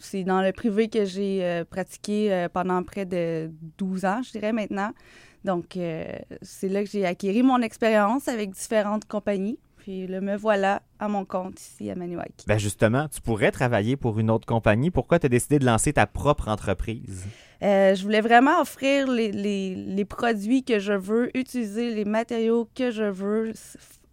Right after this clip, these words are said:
Speaker 1: offrir le service à ma couleur, à ma façon.
Speaker 2: Mhm. Donc, pour toi, l'avenue, c'était vraiment de te lancer ta propre entreprise pour être sûr d'être, euh, cent pour cent en contrôle, si je comprends bien.
Speaker 1: Exact, c'est ça.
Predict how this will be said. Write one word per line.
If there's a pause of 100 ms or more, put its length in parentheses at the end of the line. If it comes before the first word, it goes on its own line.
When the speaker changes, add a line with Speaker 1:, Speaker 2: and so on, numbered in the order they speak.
(120)
Speaker 1:
offrir
le
service
à
ma
couleur,
à
ma
façon.
Speaker 2:
Mhm. (640)
Donc,
pour
toi,
l'avenue,
c'était
vraiment
de
te
lancer
ta
propre
entreprise
pour
être
sûr
d'être,
euh,
cent
pour
cent
en
contrôle,
si
je
comprends
bien.
Speaker 1:
Exact,
c'est
ça.